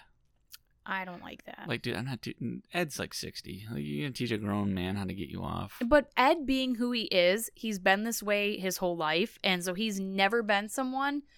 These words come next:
Speaker 1: to bother learning another person.
Speaker 2: But it's like, you're too old for that, man.
Speaker 1: Yeah.
Speaker 2: I'm not gonna teach you.
Speaker 1: And, and that's where, like, yeah, like, I might, like, okay, if you are actually willing to learn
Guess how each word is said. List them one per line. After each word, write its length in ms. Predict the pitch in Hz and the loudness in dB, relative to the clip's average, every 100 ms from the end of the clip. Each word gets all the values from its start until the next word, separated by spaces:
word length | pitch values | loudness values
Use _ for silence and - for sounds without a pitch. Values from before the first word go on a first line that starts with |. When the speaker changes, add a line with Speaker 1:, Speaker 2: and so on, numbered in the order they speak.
| _ | _
Speaker 1:
to 160 | - 214 | -2 -2
bother 680 | 170 185 175 180 190 190 185 | 4 8 10 10 8 4 2
learning 760 | 180 170 175 170 151 143 151 - _ _ | 0 2 2 0 -6 -10 -14 -20 _ _
another 300 | 180 170 156 | -2 0 -2
person. 480 | - - - - 170 _ _ | -4 -4 -8 -10 -12 _ _
Speaker 2:
But 100 | 185 | -4
it's 140 | 160 - | 2 4
like, 220 | 170 - - _ _ _ _ _ _ | 4 2 -16 _ _ _ _ _ _
you're 120 | 175 | -2
too 200 | 180 190 | 0 2
old 180 | 175 185 | 2 2
for 120 | - | 2
that, 200 | 110 87 | 0 0
man. 220 | 87 104 123 | 0 -4 0
Speaker 1:
Yeah. 180 | 175 143 | 0 0
Speaker 2:
I'm 40 | |
not 120 | 156 160 | 0 0
gonna 100 | 120 | -2
teach 260 | 107 104 | -2 -2
you. 200 | 127 147 - | -2 -2 -2
Speaker 1:
And, 180 | - 277 | 4 6
and 140 | 262 240 | 8 8
that's 260 | 294 330 | 6 4
where, 180 | 254 220 | 2 4
like, 240 | 196 180 208 | 4 2 4
yeah, 180 | 185 | 4
like, 160 | 151 160 | 4 0
I 240 | - 220 302 | 6 6 6
might, 400 | 294 269 254 - - - | 4 2 2 -2 -8 -4
like, 160 | 208 | 2
okay, 240 | 247 247 185 | 4 4 2
if 80 | 233 | 2
you 140 | 311 | 2
are 100 | 320 - | 4 6
actually 460 | 240 262 - 269 | 4 4 -4 -4
willing 600 | 220 208 208 220 220 226 - 202 | -2 0 0 -2 -4 -8 -10 -6
to 200 | - 196 | -2 0
learn 640 | 185 180 175 180 208 233 | 0 4 4 4 0 -6